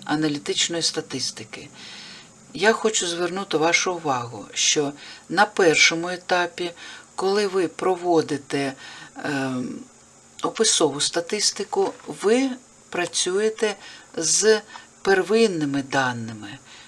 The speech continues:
ви таких принципових змін з ними не проводите. А ось на наступному етапові, коли потрібно використовувати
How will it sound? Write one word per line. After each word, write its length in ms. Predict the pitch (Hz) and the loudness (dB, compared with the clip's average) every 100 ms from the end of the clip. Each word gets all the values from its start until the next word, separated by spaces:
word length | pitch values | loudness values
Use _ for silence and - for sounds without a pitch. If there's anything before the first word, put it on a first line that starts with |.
| - | -18
ви 520 | 127 139 185 214 196 - - - - | -14 -4 0 2 2 0 -4 -8 -10
таких 460 | - 180 190 190 - | -8 -4 -2 -4 -4
принципових 880 | - 170 - - 202 196 165 156 - - - - | -10 -6 -4 0 4 4 4 -4 -8 -18 -20 -10
змін 460 | 143 - 170 208 220 | -2 -2 0 -2 -2
з 160 | 151 170 | -2 -4
ними 220 | 175 170 | -4 -4
не 160 | 170 | -4
проводите. 800 | 170 165 165 165 139 131 - 123 - - - - | -2 0 0 0 -2 -6 -10 -12 -10 -14 -14 -8
А 260 | - 156 143 | 4 6 6
ось 340 | - 156 - | 2 0 0
на 200 | 156 151 | 4 4
наступному 720 | 147 147 - 180 180 185 160 | 4 0 -2 -4 -4 -4 -2
етапові, 640 | 151 147 143 131 - 127 127 | -2 -2 -2 -2 -4 -8 -8
коли 320 | - 147 143 139 - - - | -4 0 0 -4 -12 -18 -4
потрібно 580 | 165 160 185 180 147 143 | -2 0 0 0 2 0
використовувати 1000 | 147 160 156 - 170 151 143 147 147 | -2 -2 0 0 2 2 2 0 0